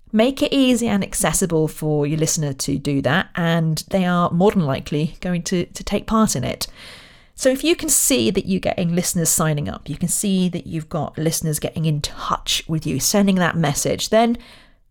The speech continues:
I would say that is a measure of success because you have a podcast that is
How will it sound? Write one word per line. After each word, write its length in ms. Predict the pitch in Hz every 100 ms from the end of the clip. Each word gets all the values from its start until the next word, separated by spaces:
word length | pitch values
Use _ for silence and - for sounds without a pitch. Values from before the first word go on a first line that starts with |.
| _
I 220 | 294 381
would 160 | 403 180
say 500 | - 165 135 165 - -
that 200 | 254 -
is 120 | 269
a 80 | 233
measure 480 | 208 170 214 262
of 100 | 160
success 680 | - - - - - 180 -
because 400 | - 233 247 233
you 140 | 247 226
have 320 | - 254 269
a 80 | -
podcast 800 | - 254 302 - - 120 170 - - - - -
that 260 | 226 254 -
is 460 | 240 233 226 226